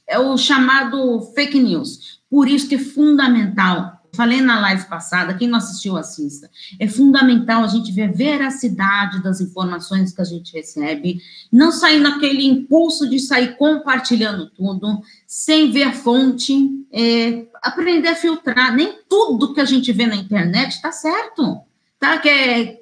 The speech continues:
que as histórias são verdadeiras, tá? Então, a gente tem que tá atento a isso.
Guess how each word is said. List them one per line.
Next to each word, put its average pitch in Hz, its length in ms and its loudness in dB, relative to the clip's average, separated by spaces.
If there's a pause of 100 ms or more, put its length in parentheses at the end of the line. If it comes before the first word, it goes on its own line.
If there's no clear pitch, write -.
(120)
que 269 80 -4
as 247 140 -2
histórias 262 440 -4
são 226 180 -2
verdadeiras, 220 1040 -2 (240)
tá? 214 140 0
Então, 254 280 2
a 302 40 4
gente 302 320 -2
tem 370 220 -4
que - 80 -10
tá 285 300 -2
atento 269 440 -4
a 226 80 0
isso. 190 460 -2